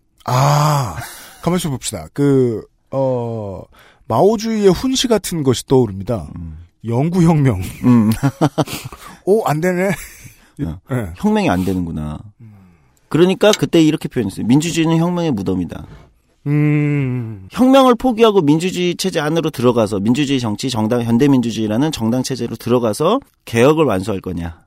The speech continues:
Speaker 1: 음.
Speaker 2: 아니면 그걸 거부하고 밖에서 계속 혁명을 꿈꿀 거냐.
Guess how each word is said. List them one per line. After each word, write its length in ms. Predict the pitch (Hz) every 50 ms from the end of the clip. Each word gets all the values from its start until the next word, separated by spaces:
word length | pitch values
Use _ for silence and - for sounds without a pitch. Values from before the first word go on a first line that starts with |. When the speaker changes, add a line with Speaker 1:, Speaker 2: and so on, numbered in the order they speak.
| _ - 131
Speaker 1:
음. 300 | 131 127 110 87 76 69 _ _ _ _ _ _ _ _ _ _ _
Speaker 2:
아니면 540 | - - 120 151 143 127 135 156 202 247 277 - _ _ _ _ _ _ _ _ _ _ _ _ _
그걸 260 | _ - 143 170 180
거부하고 400 | 156 - - 120 127 165 165 156
밖에서 360 | 151 127 113 - - 131 143 143
계속 260 | - 127 139 - -
혁명을 500 | 190 214 214 208 196 180 180 185 190 180
꿈꿀 280 | - 185 190 - 190 180
거냐. 320 | - 123 95 82 80 -